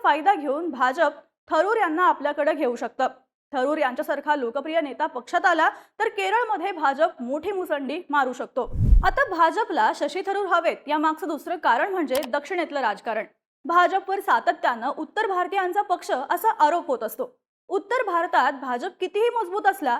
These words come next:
तरी पक्षाला दक्षिण भारतात अजूनही तेवढं यश मिळालेलं नाही. सध्या दक्षिण भारतातल्या पाच राज्यांपैकी फक्त आंध्र प्रदेशात भाजप सत्तेत आहे,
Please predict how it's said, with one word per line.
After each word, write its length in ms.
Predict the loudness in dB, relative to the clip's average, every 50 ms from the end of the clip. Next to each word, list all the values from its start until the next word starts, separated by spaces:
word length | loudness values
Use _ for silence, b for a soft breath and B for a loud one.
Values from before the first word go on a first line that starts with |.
| -2 -4
तरी 140 | -4 -4 -4
पक्षाला 560 | -2 -2 -2 -2 0 0 0 2 2 0 -2 -4 -8 _ _ _ -2
दक्षिण 360 | 0 0 0 -2 -4 -4 0
भारतात 360 | 0 0 0 2 2 0 0 0 -2
अजूनही 460 | -4 -4 -4 -4 -6 -4 -6 -6 -8
तेवढं 340 | -4 -4 -4 -4 -2 -2 -2
यश 280 | -2 -2 -4 -6 -6 -6
मिळालेलं 340 | -4 -2 -2 -2 -2 -4 -4
नाही. 140 | -4 -6 -8 -10 _ _ _ _ _ _ _ _ 0
सध्या 280 | 0 2 4 2 2 2
दक्षिण 380 | 2 0 -4 -2 -6 -6 -2
भारतातल्या 560 | 0 0 0 2 2 0 0 0 -2 -2 -2
पाच 380 | -2 -2 2 2 2 4 2 2
राज्यांपैकी 720 | 2 2 2 2 -2 -4 -2 -2 -4 -6 -6 -8 -12 -12 -12 _ _ _ -6
फक्त 260 | -6 -6 -2 _ -2 -2 0
आंध्र 260 | 0 0 0 0 -2 -2
प्रदेशात 380 | -2 -4 -4 -2 0 0 0 0 -2
भाजप 340 | -4 -4 -2 -2 -2 -4 -2
सत्तेत 320 | -4 -6 -4 -4 -6 -6 -6
आहे, 100 | -6